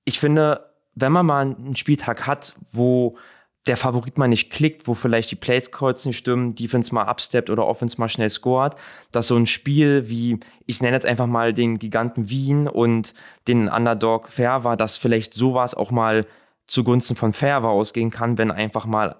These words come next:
bei denen alles stimmt und die in ein Game kommen, wo Wien vielleicht noch ein bisschen schläft, die mit zwei Possessions vorne liegen und dann halt da mal auch einen Sieg holen.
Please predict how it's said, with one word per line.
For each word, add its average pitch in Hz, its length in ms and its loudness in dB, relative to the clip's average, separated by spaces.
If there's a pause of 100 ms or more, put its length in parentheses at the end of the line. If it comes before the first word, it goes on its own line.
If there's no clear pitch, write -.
bei 110 120 0
denen 131 260 4
alles 113 260 2
stimmt 120 240 -2
und 107 140 0
die 117 120 0
in 117 120 2
ein 110 100 0
Game 113 300 2
kommen, 120 320 -2 (360)
wo 117 360 2
Wien 120 260 2
vielleicht 117 380 -2
noch 110 180 -2
ein 117 80 -6
bisschen 117 220 -2
schläft, 131 480 0
die 120 220 0
mit 113 200 -2
zwei - 160 0
Possessions 117 800 -4
vorne 127 280 2
liegen 131 340 0 (340)
und 123 240 2
dann 120 220 0
halt 120 180 -2
da 113 100 2
mal 120 120 2
auch 107 160 2
einen 113 80 0
Sieg 123 320 -4
holen. 139 360 4